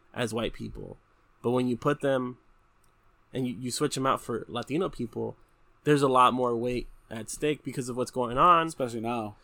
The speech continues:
Speaker 1: And because there's not that many representations of us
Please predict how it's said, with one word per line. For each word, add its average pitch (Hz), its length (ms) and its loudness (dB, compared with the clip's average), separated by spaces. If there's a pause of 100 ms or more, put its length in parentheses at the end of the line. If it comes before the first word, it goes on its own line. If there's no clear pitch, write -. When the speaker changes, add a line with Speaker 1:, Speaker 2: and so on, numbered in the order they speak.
(260)
Speaker 1:
And 208 120 0
because 156 280 2
there's 160 140 2
not 160 180 2
that 151 120 4
many 143 200 4
representations 135 800 -2
of 123 140 -4
us 123 360 -4